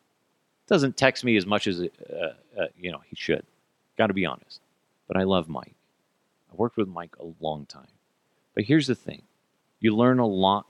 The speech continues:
about people when you do something like this. And that's what I, I learned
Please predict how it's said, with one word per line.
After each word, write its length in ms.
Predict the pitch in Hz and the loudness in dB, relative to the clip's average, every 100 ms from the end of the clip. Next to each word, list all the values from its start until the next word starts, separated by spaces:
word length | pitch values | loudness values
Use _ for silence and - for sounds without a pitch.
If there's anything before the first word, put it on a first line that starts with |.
| - | -8
about 360 | 90 101 - | -2 -2 -2
people 340 | - 107 113 - _ _ _ _ | -6 -4 -4 -8 _ _ _ _
when 200 | - 92 | -2 0
you 120 | 92 85 | 0 -2
do 280 | - 87 | 0 0
something 460 | 87 - 80 82 78 | 0 -6 -6 -8 -8
like 260 | 71 67 _ | -8 -12 _
this. 360 | - - - - _ _ _ _ - | -20 -20 -20 -20 _ _ _ _ -8
And 140 | 87 | -2
that's 260 | 90 104 - | 2 2 2
what 160 | 107 98 | 0 2
I, 280 | 92 90 - _ | 2 -2 -8 _
I 180 | 90 90 87 _ _ _ _ | -2 -2 -4 _ _ _ _
learned 380 | 104 127 120 76 | 0 0 0 -4